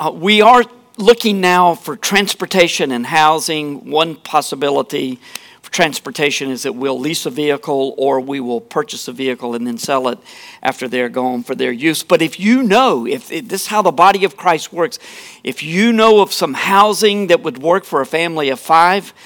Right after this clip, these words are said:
three bedrooms at least would be, uh, would be good. And then, uh, also for a vehicle that would transport,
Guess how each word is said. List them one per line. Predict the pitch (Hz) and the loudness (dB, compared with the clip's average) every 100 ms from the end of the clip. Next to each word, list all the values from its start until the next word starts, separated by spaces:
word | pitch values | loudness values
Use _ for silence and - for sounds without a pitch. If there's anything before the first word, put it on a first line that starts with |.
| - _ - | -20 _ -10
three | 160 180 | 2 2
bedrooms | 143 175 175 170 170 170 - | 4 2 2 0 -2 -4 -4
at | 143 143 | -6 -4
least | 156 170 - 156 | -6 -6 -10 -8
would | 135 123 | -10 -8
be, | 143 135 127 - | -8 -6 -8 -8
uh, | 123 123 117 117 - - - | -6 -4 -6 -10 -14 -20 -18
would | - 131 | -10 -8
be | 120 | -8
good. | 113 160 120 131 190 - - - - - | -6 0 2 2 -2 -14 -20 -20 -20 -6
And | 151 175 | 0 4
then, | 185 180 160 - 147 | 4 4 -2 -8 -2
uh, | 143 139 135 139 | 2 4 2 0
also | 175 170 - 170 | 0 2 0 0
for | - 147 | -2 -2
a | 127 | -2
vehicle | 120 175 208 - 196 | -2 0 0 0 -4
that | 185 131 113 | -2 -4 -4
would | 135 240 - _ | -8 -8 -10 _
transport, | - 156 151 - - 156 143 - | -10 -6 -6 -10 -4 0 0 -2